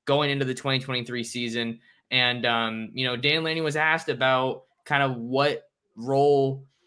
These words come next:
I guess, or, you know, what growth he wants to see from year one to year two with Bo. And I thought he had a really interesting answer. So I'm gonna hop into what he had to say. Quote,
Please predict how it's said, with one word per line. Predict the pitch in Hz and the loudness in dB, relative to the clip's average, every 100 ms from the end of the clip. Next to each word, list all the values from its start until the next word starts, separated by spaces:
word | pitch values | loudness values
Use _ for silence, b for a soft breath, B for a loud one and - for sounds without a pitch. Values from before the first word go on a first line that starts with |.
| _ 120 | _ -4
I | |
guess, | 123 127 131 | -2 -2 -2
or, | 117 | -4
you | 123 | -4
know, | 117 | -2
what | 143 139 | -2 -2
growth | 127 143 139 | 2 2 2
he | 139 | 0
wants | 131 135 135 | -2 -2 -4
to | 123 | -8
see | - 131 127 117 b b | -4 -2 -2 -4 b b
from | - 143 123 | -2 -2 2
year | 143 | 2
one | 131 131 127 | 2 0 -2
to | 131 127 | -4 -2
year | 117 123 | -2 -4
two | - 139 127 120 - _ | 0 0 0 -2 -10 _
with | 120 120 117 | -6 -4 4
Bo. | 170 147 110 | 6 6 2
And | 123 | 0
I | 127 | 0
thought | 139 160 151 | 2 2 2
he | |
had | 135 143 | 2 2
a | 131 113 | 0 2
really | 147 143 | 2 2
interesting | 139 135 - 120 | -2 -6 -6 -2
answer. | 160 156 120 131 135 | -2 -2 -4 -4 -6
So | - - | -14 -8
I'm | 127 | -4
gonna | 127 | 0
hop | 139 135 | 2 2
into | 135 127 | 0 -2
what | 127 | 0
he | 131 | 2
had | 127 127 | 0 -2
to | |
say. | 117 160 120 | 0 2 2
Quote, | - 151 135 - | 0 2 2 0